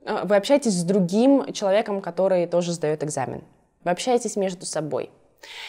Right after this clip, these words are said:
И подача вопросов там немножко другая. А, там вам будут предложены картинки, э, и вы обсуждаете либо сходство этих картинок, либо различия этих картинок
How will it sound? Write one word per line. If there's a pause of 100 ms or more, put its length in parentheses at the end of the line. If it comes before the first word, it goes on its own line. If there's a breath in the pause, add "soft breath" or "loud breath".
(200 loud breath)
И
подача
вопросов
там
немножко
другая. (480 loud breath)
А,
там
вам
будут
предложены
картинки, (260)
э,
и
вы
обсуждаете
либо
сходство
этих
картинок,
либо
различия
этих
картинок